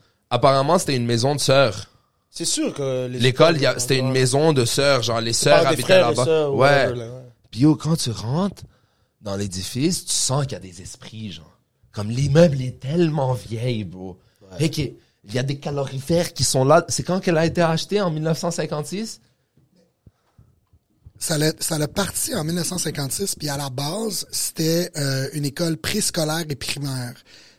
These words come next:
Speaker 3: Puis seulement en quatre-vingt-neuf, ils ont ouvert la première classe secondaire.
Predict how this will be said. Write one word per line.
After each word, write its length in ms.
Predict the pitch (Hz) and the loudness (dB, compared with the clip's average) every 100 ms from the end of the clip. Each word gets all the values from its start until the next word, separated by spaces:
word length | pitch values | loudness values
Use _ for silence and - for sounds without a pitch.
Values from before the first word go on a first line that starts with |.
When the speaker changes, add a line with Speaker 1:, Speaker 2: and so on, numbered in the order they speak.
| _ | _
Speaker 3:
Puis 120 | - | -4
seulement 760 | 135 - 220 202 185 185 202 240 - _ _ _ _ - | 0 2 4 6 4 2 0 -2 -6 _ _ _ _ -10
en 240 | 147 143 139 | -6 -6 -4
quatre-vingt-neuf, 1120 | - 196 202 170 156 147 156 180 - - - - | -4 -2 0 0 -2 -2 -4 -4 -6 -8 -12 -12
ils 80 | 147 | -8
ont 100 | 139 | -4
ouvert 280 | 127 143 147 | -4 -4 -6
la 80 | 131 | -8
première 320 | - 156 139 | -8 -8 -6
classe 220 | 143 139 | -6 -4
secondaire. 500 | - 127 120 117 110 | -4 -6 -8 -10 -12